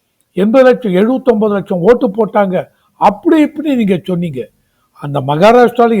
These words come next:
எழுபத்தொன்பது லட்சம் ஓட்டு போட்டதையே மும்பை ஹைகோர்ட் டிஸ்மிஸ் பண்ணாங்க பெட்டிஷனை. இவங்க உடனே சுப்ரீம் கோர்ட் போனாங்க, சுப்ரீம் கோர்ட்ல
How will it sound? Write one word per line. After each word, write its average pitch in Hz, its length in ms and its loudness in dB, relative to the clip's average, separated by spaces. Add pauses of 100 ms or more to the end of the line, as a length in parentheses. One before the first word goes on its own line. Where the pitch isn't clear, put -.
எழுபத்தொன்பது 214 600 0
லட்சம் 190 360 -4
ஓட்டு 208 180 -2 (100)
போட்டதையே 147 500 -2 (580)
மும்பை 196 280 4 (100)
ஹைகோர்ட் 220 400 2 (460)
டிஸ்மிஸ் 254 440 2
பண்ணாங்க 202 300 0 (100)
பெட்டிஷனை. 160 460 -10 (640)
இவங்க 202 240 2
உடனே 226 180 4 (100)
சுப்ரீம் 240 380 2
கோர்ட் 202 200 0 (120)
போனாங்க, 170 280 -4 (440)
சுப்ரீம் 262 400 4
கோர்ட்ல 226 280 4